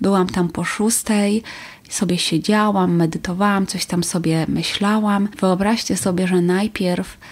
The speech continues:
taka szósta trzydzieści przyszła jedna muzułmanka i w tym całym,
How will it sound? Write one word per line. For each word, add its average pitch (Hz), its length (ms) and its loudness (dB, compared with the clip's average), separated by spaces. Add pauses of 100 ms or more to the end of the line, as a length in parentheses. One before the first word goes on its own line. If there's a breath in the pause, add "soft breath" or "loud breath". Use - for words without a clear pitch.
(360 loud breath)
taka 180 220 -2
szósta 190 400 -2
trzydzieści - 560 -2
przyszła - 420 -4
jedna 180 300 2
muzułmanka 170 960 2 (320)
i 190 400 0
w - 60 -16
tym 175 180 0
całym, 185 500 0